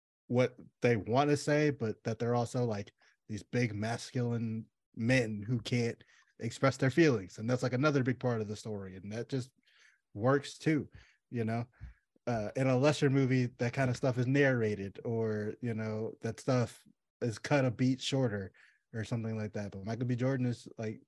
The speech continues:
a good enough director to trust the audience and be like, "Okay,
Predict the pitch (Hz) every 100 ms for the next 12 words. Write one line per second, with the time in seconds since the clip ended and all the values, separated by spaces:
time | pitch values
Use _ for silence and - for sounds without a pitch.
0 | _ _ - 120 - _ _ _ _ _
1 | _ _ _ _ _ _ - 123 139 139
2 | 131 127 127 120 123 117 110 107 - -
3 | 131 - 131 113 113 110 107 - _ _
4 | _ - 110 120 107 120 120 123 107